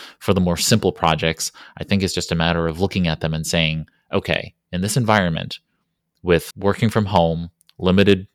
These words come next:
you know, resources, and potentially spouse, kids, dog,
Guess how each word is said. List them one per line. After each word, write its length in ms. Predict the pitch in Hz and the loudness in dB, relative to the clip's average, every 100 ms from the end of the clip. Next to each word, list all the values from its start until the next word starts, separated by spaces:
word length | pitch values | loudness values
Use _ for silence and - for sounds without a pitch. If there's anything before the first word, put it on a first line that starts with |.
| _ _ - | _ _ -4
you 120 | 90 | 0
know, 280 | 78 78 95 | 0 -2 -8
resources, 880 | 95 98 95 98 87 - 87 85 - - - _ _ _ - | -4 -2 0 0 0 0 0 0 -6 -12 -20 _ _ _ -4
and 600 | 87 82 82 82 80 80 - | 0 2 0 -2 -6 -8 -12
potentially 720 | - - 95 - 92 90 90 - - | -10 -2 -2 0 0 0 -2 -8 -8
spouse, 520 | - 85 85 85 - | 0 2 2 -2 -8
kids, 540 | - 90 82 85 - | -2 2 2 0 -8
dog, 560 | - 82 80 80 82 | -4 0 0 0 -2